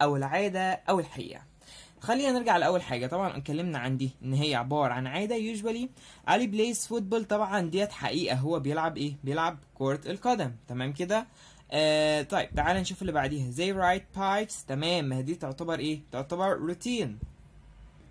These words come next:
او تعتبر حقيقه يوميه. تمام كده؟ طيب في طبعًا حقائق علميه وحقائق يوميه. تمام يا شباب؟ طيب آه، ودي برضو حقيقة يومية يعني. طيب تعالى كده نشوف بقى الكلمات الدالة على زمن المضارع البسيط.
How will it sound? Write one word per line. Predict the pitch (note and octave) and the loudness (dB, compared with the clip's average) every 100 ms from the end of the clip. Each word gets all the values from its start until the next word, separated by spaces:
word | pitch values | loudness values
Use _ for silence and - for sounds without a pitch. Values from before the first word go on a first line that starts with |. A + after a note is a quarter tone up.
| - | 4
او | D3 | 4
تعتبر | C#3 D3+ D#3+ G3+ | 6 4 6 6
حقيقه | G3+ D3+ D#3+ F3 G3+ | 6 -2 -4 4 6
يوميه. | G3+ G#3+ A3+ A#2+ - | 8 6 4 2 -2
تمام | A#2+ C3 C#3 | -2 0 0
كده؟ | E3+ G#3 B3+ - - C3+ | 2 2 0 -8 -6 -4
طيب | - - - - - - | -4 -8 -20 -20 -20 -12
في | - G3 | -4 0
طبعًا | G3 F3 | 2 2
حقائق | D3 D3 E3+ F3 | -2 2 2 2
علميه | E3 G3+ A#3+ | -2 0 0
وحقائق | G#3+ F3+ F#3 D#3+ D3+ | 0 -2 -2 -2 -2
يوميه. | B2 G#2+ - - - - | -6 -6 -14 -20 -14 -10
تمام | C3+ C#3+ | -4 -4
يا | D3+ | -4
شباب؟ | D#3+ F3+ A3 - - - - | 0 0 0 -6 -20 -18 -14
طيب | - - - - - - - | -14 -16 -20 -20 -20 -20 -6
آه، | D3 D#3 D#3 D#3 D#3 | -2 0 0 0 2
ودي | D#3+ E3+ | 2 2
برضو | G3+ G3+ | 2 0
حقيقة | F3 C#3 F3+ D#3+ | -4 -6 -4 -2
يومية | C3 B2+ A#2+ G2 | -2 -2 -6 -8
يعني. | - - - - | -12 -18 -14 -4
طيب | C3+ - | -4 -2
تعالى | D#3+ F3+ G#3 | 0 2 2
كده | G#3 G3 | 0 0
نشوف | F#3+ G3 F#3 | 0 0 2
بقى | F#3 | 2
الكلمات | F3+ D#3 D#3+ E3+ F3+ | 2 0 -2 -2 -4
الدالة | D3 F3 F#3+ | -4 -2 0
على | D3 E3 D#3+ | 0 0 0
زمن | E3+ F#3 C#3 | -2 -2 -2
المضارع | C#3 C3 C#3 D3+ E3 | -2 0 0 2 0
البسيط. | D#3+ F3 - - | 0 -2 -6 -10